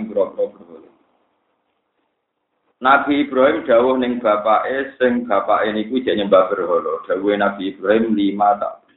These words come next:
lima krana napa tak butuh nyembah jenengan ma ing perkara la yasma'u kang ora krungu apa ma. Wala yusiru lan ora iso ningali apa ma.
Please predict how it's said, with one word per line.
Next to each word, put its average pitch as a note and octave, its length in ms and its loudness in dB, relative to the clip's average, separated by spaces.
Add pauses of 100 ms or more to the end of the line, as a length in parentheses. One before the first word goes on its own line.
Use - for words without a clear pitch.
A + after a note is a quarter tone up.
(1040)
lima B2+ 320 0
krana A#2 400 2
napa G#2+ 640 0
tak - 240 2
butuh G#2+ 240 -6
nyembah G2+ 480 0
jenengan G2 400 0
ma G2 240 0
ing F#2+ 160 -6
perkara F#2+ 400 0
la F#2 240 0
yasma'u F2+ 400 -4
kang F#2 160 0
ora F2+ 320 0
krungu F2+ 320 -12
apa E2+ 140 -14 (100)
ma. E2+ 160 -12 (800)
Wala G#2+ 340 2
yusiru C3+ 300 -6
lan B2 240 0
ora A2 240 2
iso A2+ 240 -2
ningali G#2 480 0
apa G2 240 -2
ma. - 180 -14